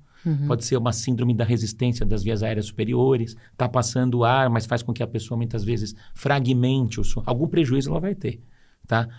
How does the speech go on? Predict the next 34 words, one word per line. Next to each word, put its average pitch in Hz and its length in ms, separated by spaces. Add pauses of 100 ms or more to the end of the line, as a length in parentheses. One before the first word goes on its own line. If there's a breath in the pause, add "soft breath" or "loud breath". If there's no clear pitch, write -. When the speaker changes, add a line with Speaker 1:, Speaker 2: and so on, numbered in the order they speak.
Speaker 2:
Pode 120 200
não 131 140
ter 135 220
queda 139 320
do 123 80
oxigênio, 123 580
mas 101 140
pode 113 240
ter 120 100
aumento 123 300
dos 110 160
despertares, 104 840 (160 soft breath)
Speaker 1:
Uhum. 170 200
Speaker 2:
tá? 123 260 (140)
Que - 120
já 127 200
é 151 80
danoso 127 420
pro 117 100
sistema 117 380
cardiovascular. 101 760 (200 soft breath)
Imagina 143 240
que 147 80
você 135 60
tá 135 120
ativando 123 360
o - 20
seu 135 120
sistema 127 380
de 113 100
susto 110 540 (240 loud breath)
o 139 100
tempo 151 320
todo. 113 380